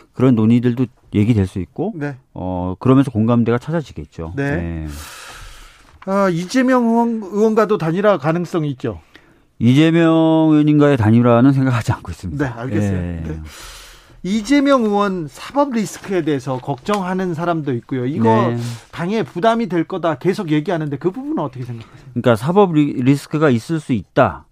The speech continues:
Speaker 2: 예.
Speaker 1: 뭐 있을 수 있겠죠.
Speaker 2: 네.
Speaker 1: 그런데 지금 현재 봤을 때는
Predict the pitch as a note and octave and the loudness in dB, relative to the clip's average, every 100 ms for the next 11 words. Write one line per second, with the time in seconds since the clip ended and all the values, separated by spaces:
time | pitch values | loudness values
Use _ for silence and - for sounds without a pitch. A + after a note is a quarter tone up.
0 | C#3 C3+ D3 C#3 - - C3 - D#3+ - | -10 -6 -4 -2 -4 -2 -2 0 -2 -2
1 | F#2+ E2+ F#2 F#2 E2+ D#2 _ _ _ _ | -6 -4 -2 -2 -4 -10 _ _ _ _
2 | _ - D#3 E3+ F3+ G3 - _ _ - | _ 0 0 2 0 0 -6 _ _ -2
3 | D#3 F#3+ G#3+ G#3 G3+ F3 D#3 B2 - C#3+ | 4 6 6 6 4 4 2 0 -4 -2
4 | D3 D3 D3 A2+ | 2 4 4 2